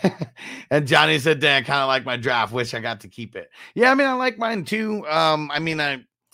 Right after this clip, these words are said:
should I have taken Jack Campbell at the two ten? You know, like, I mean, those are kind of things that,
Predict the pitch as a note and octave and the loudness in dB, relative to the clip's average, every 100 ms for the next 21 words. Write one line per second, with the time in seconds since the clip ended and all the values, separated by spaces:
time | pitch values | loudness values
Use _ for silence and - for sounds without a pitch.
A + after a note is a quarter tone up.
0 | _ _ _ _ _ _ _ _ _ - | _ _ _ _ _ _ _ _ _ -20
1 | _ _ _ - G#3 F3+ F3+ E3+ G#3 F#3+ | _ _ _ -2 0 2 0 0 -2 -2
2 | F3 D3+ E3 - E3+ D#3 D#3+ D3+ D3 C#3 | -2 -2 -4 -4 -4 -2 -2 -2 -4 -8
3 | A#2 E3 C#3 C3+ C#3 C3+ C#3 C#3 C#3 C3+ | -10 -8 -8 -8 -8 -6 -8 -8 -8 -10
4 | B2+ B2 C3 C3+ B2+ B2 B2 A#2+ B2 B2+ | -12 -12 -12 -10 -6 -6 -6 -6 -8 -8
5 | B2 C3+ B2+ A#2 C3 A#2 - A#2+ A#2+ A2+ | -4 -4 -4 -6 -6 -6 -8 -8 -8 -8
6 | A2+ A2+ G#2+ | -6 -6 -6